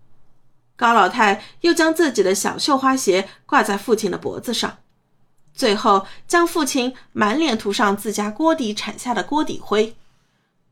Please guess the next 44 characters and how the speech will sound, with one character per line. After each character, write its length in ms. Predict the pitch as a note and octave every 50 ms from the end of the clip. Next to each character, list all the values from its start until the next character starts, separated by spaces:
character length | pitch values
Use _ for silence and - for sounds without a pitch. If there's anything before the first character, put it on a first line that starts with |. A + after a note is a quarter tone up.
| -
弄 260 | - F#4 F#4+ F4 D#4+ C#4+
得 420 | C4 A#3+ A3 F#3+ D#3 C#3+ C3+ - _
就 160 | - D4+ C#4+
像 160 | C4+ C#4 C4 B3+
阴 200 | C#4+ D4 D4+ D#4
间 160 | D#4+ D#4 C#4+
的 60 | B3
黑 220 | B3 - D4+ D#4
无 120 | D4 A#3+ A#3
常 280 | A3+ G#3 G3+ D3 E3
一 100 | E3 D3+
样。 220 | F3 G#3+ F#3+ - - _ _ _ _ _ _ _ _ _ _ _ _ _ _ _
每 200 | - D#4 D4+ D4
天 180 | C#4+ F4 F4+ F4
除 160 | - D4+ D4+
了 100 | D4+ C#4+
语 160 | C4 A3+ G3
言 180 | F3 E3+ G3 B3
上 180 | C4 E4 D#4+ C#4
的 80 | A#3
侮 160 | A3 A3 G#3
辱 160 | G#3 G#3+ G3+ G#3+
以 140 | G#3 D#3+
外， 280 | F#3 - G3 F3+ F3 - - - - _
还 160 | _ - C4+ C4
进 180 | D4 E4 D4+
行 200 | C#4 C4 B3 C4
肉 180 | D4+ E4+ D#4+ C4
体 140 | - - -
上 200 | - A3 F#3 F3
的 80 | E3
折 220 | E3 - E3 E3 G3
磨， 360 | G#3+ G#3 D3+ A#2 - - _ _ _ _ - _ _ _ _ _ _ _
甚 280 | - - - C#4 A#3+ A3+
至 280 | G#3+ A3 G#3 F3+ F3+ - - - -
消 240 | - - F#4+ G4 F#4+
亡 200 | F4 D#4+ D#4+ D4+
已 140 | B3+ C4+
久 140 | C4+ C4 G#3
的 60 | F#3+ G3
十 180 | - - G3
大 180 | G#3+ C#4 C#4 B3+
酷 180 | A#3 - A#3+ A3
刑 260 | G#3+ - E3+ F#3 G3